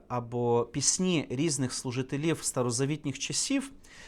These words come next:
або подивимося на різні гімни протягом усього періоду церкви,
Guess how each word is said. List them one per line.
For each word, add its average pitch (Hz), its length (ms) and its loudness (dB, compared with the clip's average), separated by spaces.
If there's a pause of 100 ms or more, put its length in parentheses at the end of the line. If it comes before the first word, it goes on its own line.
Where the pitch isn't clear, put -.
(120)
або 302 160 8
подивимося 202 880 6
на 151 200 4
різні 185 360 4
гімни 170 480 2
протягом 170 720 4
усього 202 380 4
періоду 180 420 4
церкви, 220 560 4